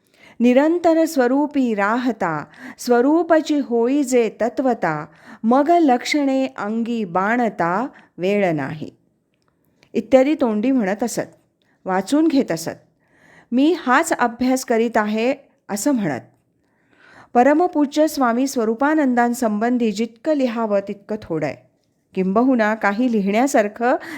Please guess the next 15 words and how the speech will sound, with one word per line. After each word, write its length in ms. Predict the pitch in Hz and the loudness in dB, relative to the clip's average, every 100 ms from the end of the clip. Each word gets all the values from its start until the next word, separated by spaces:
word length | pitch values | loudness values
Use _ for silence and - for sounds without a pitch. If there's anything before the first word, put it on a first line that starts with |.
| - | -6
नाहीच. 680 | 190 170 185 240 - - - _ _ _ _ _ - - | -4 -4 -2 -4 -4 -8 -10 _ _ _ _ _ -12 -2
माझ्या 260 | 233 277 | 0 4
व्यक्तिगत 640 | 320 233 233 302 285 320 320 - _ | 4 2 0 -2 2 2 0 -20 _
भावापुरतं, 920 | - 202 208 233 269 247 208 - 165 160 - _ _ _ - | -14 -8 -2 -2 0 -2 -2 -2 -2 -4 -10 _ _ _ -2
"म्हणोनी 580 | 208 233 277 311 349 | 2 4 4 2 0
सद्गुरू 540 | 349 294 226 214 254 247 | 0 0 0 0 0 0
वर्णवेना, 840 | 220 214 240 277 233 196 180 160 160 - - - | 0 0 0 0 0 -2 -2 -4 -8 -16 -20 -2
हे 220 | 240 294 | 2 2
गे 580 | 262 277 277 285 339 - _ _ - | 2 2 4 2 -2 -12 _ _ -2
हेची 580 | 233 285 285 254 254 269 | 0 0 -2 -2 -2 -2
माझी 500 | 190 190 190 190 240 | -2 -2 -2 -2 -2
वर्णना, 720 | 233 202 254 269 208 170 165 180 - _ _ _ _ _ _ _ | 2 2 2 2 0 -2 -2 -6 -14 _ _ _ _ _ _ _
अंतरस्थितीची 1120 | 226 247 254 320 359 349 - 285 285 277 269 254 | 2 2 4 4 4 0 0 0 2 0 2 0
या 240 | 226 214 208 | 0 -2 -6
खुणा 460 | 226 233 190 185 | -4 -2 -2 -4